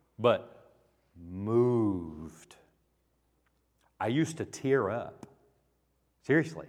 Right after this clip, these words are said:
when I was, like, seventeen, eighteen, nineteen, I used to tear up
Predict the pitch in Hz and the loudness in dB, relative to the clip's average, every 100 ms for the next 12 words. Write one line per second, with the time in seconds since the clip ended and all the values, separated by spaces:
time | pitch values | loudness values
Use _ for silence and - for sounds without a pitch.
0 | - 107 107 107 107 - 127 117 120 127 | -16 -8 -6 -2 -4 -2 -2 0 -2 -4
1 | 127 127 110 117 117 131 110 117 127 - | -4 -4 -4 -6 -8 -8 -6 -8 -10 -12
2 | 135 139 - - - _ 117 117 147 160 | -10 -10 -12 -20 -20 _ -6 -4 -4 -8
3 | 156 156 117 117 135 135 - - 120 98 | -12 -16 -10 -6 -6 -8 -16 -12 -12 -10
4 | - - 143 151 151 156 156 - _ _ | -16 -12 -6 -6 -4 -6 -8 -20 _ _
5 | 123 107 82 82 - | -4 -4 -4 -12 -20